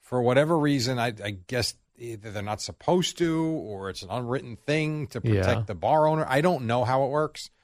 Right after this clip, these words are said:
Speaker 1: Maybe there's something like that here. I don't, I don't know.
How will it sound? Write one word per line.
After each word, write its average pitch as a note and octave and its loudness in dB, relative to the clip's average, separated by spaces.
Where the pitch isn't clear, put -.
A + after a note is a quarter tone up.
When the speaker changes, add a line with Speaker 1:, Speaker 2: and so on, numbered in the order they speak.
Speaker 1:
Maybe D#3+ 0
there's G#3 2
something G3 0
like F#3 2
that F3+ 2
here. D#3 0
I A#2 2
don't, D3 -4
I C3+ -4
don't F3 4
know. E3+ 2